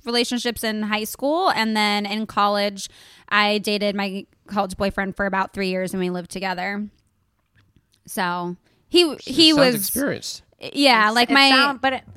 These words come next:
Speaker 3: high school, come on, you're a teenager. Did it,
Speaker 1: Yeah, like I would say
Speaker 3: Yeah.
Speaker 1: before that, I mean, uh,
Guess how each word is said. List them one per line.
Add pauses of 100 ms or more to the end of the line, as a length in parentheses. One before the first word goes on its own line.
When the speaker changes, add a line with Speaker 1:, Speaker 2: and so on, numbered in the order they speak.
(100)
Speaker 3:
high
school,
come
on,
you're
a
teenager.
Did
it,
Speaker 1:
Yeah,
like
I
would
say
Speaker 3:
Yeah.
Speaker 1:
before
that,
I
mean, (360)
uh,